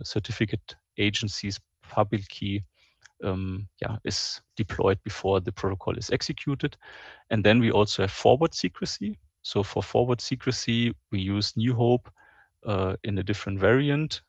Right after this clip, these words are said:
So New Hope has two variants, a chosen plaintext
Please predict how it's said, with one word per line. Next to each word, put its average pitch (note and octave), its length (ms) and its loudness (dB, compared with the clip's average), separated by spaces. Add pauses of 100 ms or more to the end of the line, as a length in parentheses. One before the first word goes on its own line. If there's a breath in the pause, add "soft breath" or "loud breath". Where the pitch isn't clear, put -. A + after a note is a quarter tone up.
So G#2+ 320 -4
New G2+ 220 2
Hope A2+ 240 0
has F#2 140 -2
two G#2+ 200 -2
variants, A2+ 560 2
a F#2 260 -2 (240)
chosen G2+ 360 -4
plaintext - 640 -2